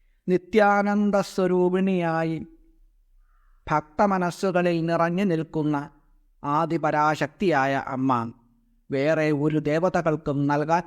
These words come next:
കഴിയാത്തത്ര ഐശ്വര്യവും സൗഖ്യവും ആനന്ദവും നൽകുന്നു എന്നുള്ളതാണ് വാസ്തവം. നിത്യവും ഈ മന്ത്രം നേരം നോക്കാതെ ജപിക്കാവുന്ന ഒന്നാണ്.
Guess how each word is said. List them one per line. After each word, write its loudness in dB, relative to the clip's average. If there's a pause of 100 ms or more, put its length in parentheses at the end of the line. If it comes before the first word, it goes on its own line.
കഴിയാത്തത്ര 0 (560)
ഐശ്വര്യവും 0 (340)
സൗഖ്യവും 0 (420)
ആനന്ദവും 0 (560)
നൽകുന്നു 2
എന്നുള്ളതാണ് 0 (320)
വാസ്തവം. 0 (880)
നിത്യവും 2 (160)
ഈ 2
മന്ത്രം 2 (140)
നേരം 2
നോക്കാതെ 2
ജപിക്കാവുന്ന 0
ഒന്നാണ്. -2